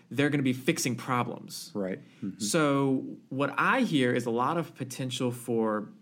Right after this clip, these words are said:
Speaker 1: you know, bitterness to happen
Speaker 2: Mm-hmm.
Speaker 1: or just a little bit of resentment or how do you ward against that? What do you, what do you do for that?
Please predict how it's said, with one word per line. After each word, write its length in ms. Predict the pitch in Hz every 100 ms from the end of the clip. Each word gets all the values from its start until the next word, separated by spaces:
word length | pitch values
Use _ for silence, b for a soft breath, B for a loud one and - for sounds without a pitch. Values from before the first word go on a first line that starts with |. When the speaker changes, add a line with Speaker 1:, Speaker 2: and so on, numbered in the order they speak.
| -
Speaker 1:
you 60 |
know, 100 | 98
bitterness 680 | 82 113 117 127 127 127 -
to 100 | 127
happen 480 | 123 123 123 131 131
Speaker 2:
Mm-hmm. 80 | 120
Speaker 1:
or 60 |
just 180 | 113 113
a 40 | 117
little 220 | 127 123
bit 120 | 117
of 60 | 104
resentment 840 | 107 123 170 170 165 165 165 156 -
or 440 | 127 120 113 110 B B B B B B B _
how 320 | - 202 262
do 160 | 254 208
you 760 | 165 160 160 151 139 127 123 - -
ward 400 | 123 127 131 120
against 360 | 110 110 101
that? 220 | - - -
What 120 | 139
do 60 | 208
you, 240 | 185 135 - - _ -
what 80 |
do 60 | 151
you 60 | 110
do 120 | 113
for 120 | 113
that? 200 | - -